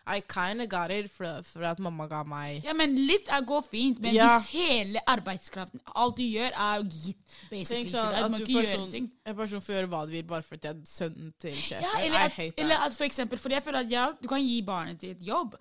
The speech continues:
Speaker 1: Mm.
Speaker 2: men det er litt sånn, la oss si barnet er C E O av en firma,
Speaker 1: Mm.
Speaker 2: og gjør null, og bare
Speaker 1: Mm.
Speaker 2: kommer innom for å sjekke om alt er bra, og går ut. It's
Speaker 1: Mm.
Speaker 2: like, gjør jobben,
Speaker 1: Gjør
Speaker 2: for
Speaker 1: jobben
Speaker 2: faen.
Speaker 1: din, gjør jobben din. Og det er sånn, i hvert fall, ok, så har du tre tips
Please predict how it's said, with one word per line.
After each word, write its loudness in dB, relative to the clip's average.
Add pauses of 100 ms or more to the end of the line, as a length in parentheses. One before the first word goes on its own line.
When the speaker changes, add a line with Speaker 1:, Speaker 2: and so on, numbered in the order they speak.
(140)
Speaker 1:
Mm. 0
Speaker 2:
men 4
det 2
er 4
litt 0
sånn, 2
la 2
oss 2
si 0
barnet -2
er 0
C 0
E -4
O -4
av -2
en -6
firma, -4 (180)
Speaker 1:
Mm. -2
Speaker 2:
og 4
gjør 2
null, 2 (240)
og -4
bare 6
Speaker 1:
Mm. 0
Speaker 2:
kommer 2
innom -2
for 0
å 4
sjekke -2
om -4
alt -2
er -2
bra, 0
og -4
går -6
ut. -4 (240)
It's 4
Speaker 1:
Mm. -2
Speaker 2:
like, 4 (380)
gjør 8
jobben, 0
Speaker 1:
Gjør 2
Speaker 2:
for 4
Speaker 1:
jobben 2
Speaker 2:
faen. 0 (160)
Speaker 1:
din, -10
gjør -2
jobben -10
din. -12 (440)
Og -2
det 4
er 2
sånn, -4
i -10
hvert -4
fall, -2 (160)
ok, -6 (120)
så 0 (160)
har -2
du -4
tre -4 (140)
tips -4